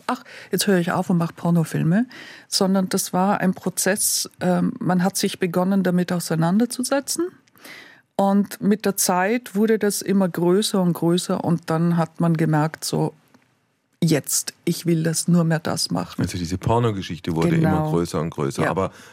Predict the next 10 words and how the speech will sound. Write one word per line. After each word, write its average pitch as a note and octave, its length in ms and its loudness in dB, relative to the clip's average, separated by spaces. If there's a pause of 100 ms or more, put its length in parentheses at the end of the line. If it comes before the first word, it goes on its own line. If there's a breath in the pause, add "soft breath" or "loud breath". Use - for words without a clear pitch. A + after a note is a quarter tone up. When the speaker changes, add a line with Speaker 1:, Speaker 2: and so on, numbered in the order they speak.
(120)
Speaker 2:
das - 100 -4
funktioniert A2+ 560 0
ja G2 100 0
nur, G#2+ 280 2
wenn F2+ 120 0
das E2+ 240 -4
andere, B2 460 0
das - 160 -4
davor, G2+ 680 0 (140)
äh, F#2 180 0